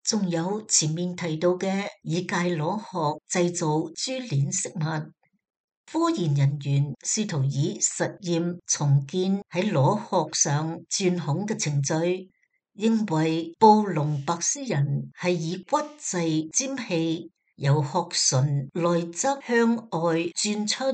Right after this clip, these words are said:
一個孔。呢一個技術對於現代人嚟講亦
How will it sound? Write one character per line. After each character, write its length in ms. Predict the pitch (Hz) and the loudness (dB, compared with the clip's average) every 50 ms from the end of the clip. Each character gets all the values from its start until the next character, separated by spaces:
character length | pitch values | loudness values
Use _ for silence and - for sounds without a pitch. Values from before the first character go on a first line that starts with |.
| - | -2
一 80 | 262 277 | -2 -4
個 120 | - - | -2 -2
孔。 360 | 143 135 - 139 135 151 196 240 | -4 -4 -2 0 0 0 0 0
呢 640 | - - - _ _ _ _ _ _ _ _ 269 | -4 -6 -10 _ _ _ _ _ _ _ _ 2
一 180 | 339 349 349 349 | 4 4 4 4
個 140 | 294 202 - | 2 0 2
技 200 | - 160 147 151 | 2 0 0 0
術 320 | 143 - - 139 139 139 - | 0 0 2 2 2 2 2
對 140 | - 240 | 2 2
於 220 | 220 240 285 311 311 | 2 2 2 -2 -2
現 240 | 202 170 156 156 147 | -2 -2 -2 -2 -2
代 120 | 156 151 | -2 -2
人 340 | 156 160 151 156 135 135 139 | -2 -2 0 0 2 4 4
嚟 120 | 139 135 139 | 4 4 2
講 360 | - 123 120 147 190 226 269 - | 0 -4 -4 -2 -2 -4 -4 -2
亦 180 | 151 156 147 - | -4 -4 -4 -4